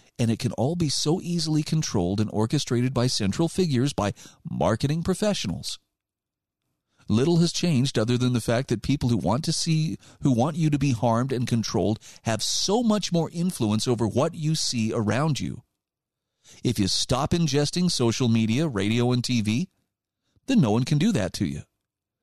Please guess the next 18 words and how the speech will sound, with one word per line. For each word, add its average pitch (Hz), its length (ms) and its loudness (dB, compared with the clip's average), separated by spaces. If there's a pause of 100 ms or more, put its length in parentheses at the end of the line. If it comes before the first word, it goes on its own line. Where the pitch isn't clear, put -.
(240)
Just 208 200 0
stopping 185 400 0
all 147 220 2
three 175 320 0
will 127 160 2
suddenly 151 420 0
free 180 300 0
you 113 200 2
from 123 180 0
almost 123 380 0
all 151 260 2
propaganda 120 680 -2 (340)
and 135 160 2
fake 101 300 -2
news. 101 420 0 (800)
It's 165 140 -4
very 107 240 2
liberating. 98 580 -2